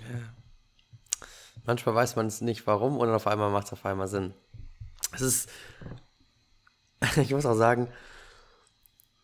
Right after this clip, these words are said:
diese magische Welt, als auch einfach so, diese, diese magische Welt, die so auch existiert, als auch diese Mensch-, diese menschliche Rolle, die du hast,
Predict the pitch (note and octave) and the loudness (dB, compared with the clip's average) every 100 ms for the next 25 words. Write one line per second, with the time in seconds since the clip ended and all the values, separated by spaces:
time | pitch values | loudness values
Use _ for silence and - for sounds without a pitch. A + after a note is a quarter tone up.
0 | _ _ _ _ - G#2+ A2 A2+ D3+ C#3+ | _ _ _ _ -6 -2 4 8 8 6
1 | - A2+ G#2 G2+ - - _ G2+ A#2+ A#2 | 0 2 4 2 0 -12 _ 0 2 2
2 | A2 A2 G#2 G2 - G#2+ G2 F#2 F#2+ - | 0 0 0 -2 -2 0 0 0 -4 -12
3 | _ _ _ G#2+ A#2+ A2 G#2+ A2 G#2+ B2 | _ _ _ -6 0 0 0 0 4 4
4 | D#3 D3 A2+ B2+ B2 G#2+ A2 G#2+ G#2 G2+ | 2 0 0 0 0 -2 -2 0 -2 -8
5 | - _ _ _ _ _ G#2+ C3+ E3+ - | -14 _ _ _ _ _ 0 2 0 -4
6 | D3+ - A2 A2 G#2+ G#2+ G#2 A#2 B2+ - | -4 -2 -2 -4 -6 -4 2 2 0 -6
7 | A2 G#2 A2 - - G2 A2 G#2 F#2+ G2 | -6 -2 -2 -4 -4 0 2 0 -4 -6
8 | - | -8